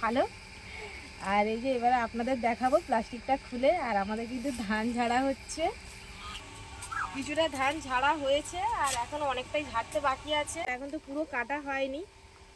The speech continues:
আর কিছুটা বাকি আছে কাটতে। তা যেগুলো তুলে নিয়েছি ধান, এগুলোই ঝাড়া হচ্ছে। তো সোনাই বাবা এগুলো ঝেড়েছে।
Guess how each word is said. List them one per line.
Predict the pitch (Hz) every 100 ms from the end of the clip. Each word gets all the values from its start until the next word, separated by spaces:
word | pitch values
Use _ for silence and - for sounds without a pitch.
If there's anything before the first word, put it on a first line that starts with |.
| 202
আর | 233
কিছুটা | 254 285 320 294
বাকি | 269 269 311
আছে | 302 320 262
কাটতে। | 254 - 285 349
তা | 277 247
যেগুলো | 277 285 320 330
তুলে | 302 320 339
নিয়েছি | 339 359 311
ধান, | 339 415
এগুলোই | 277 277 294 277
ঝাড়া | 226 233 233
হচ্ছে। | - - 180 175 - - - -
তো | 226
সোনাই | 269 277 285 294
বাবা | 294 302
এগুলো | 302 311 269
ঝেড়েছে। | 277 285 -